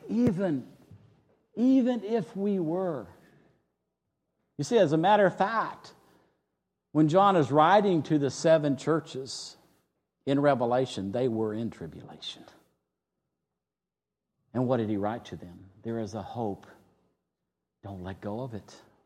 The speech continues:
Don't let go of it. Even in the worst of circumstances, don't let go of the hope that is in the good news of Jesus. And then love. Love extravagantly.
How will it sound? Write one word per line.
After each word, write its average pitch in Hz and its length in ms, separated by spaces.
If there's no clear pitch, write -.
Don't 143 300
let 123 220
go 110 220
of 104 120
it. 98 140
Even 180 300
in 151 120
the 139 80
worst 127 400
of 117 60
circumstances, 107 560
don't 117 300
let 104 220
go 101 340
of 98 100
the 113 100
hope 101 520
that 92 100
is 90 160
in 90 300
the 104 80
good 98 240
news 90 220
of 82 80
Jesus. - 600
And 117 100
then 123 120
love. 120 360
Love 143 540
extravagantly. 107 1300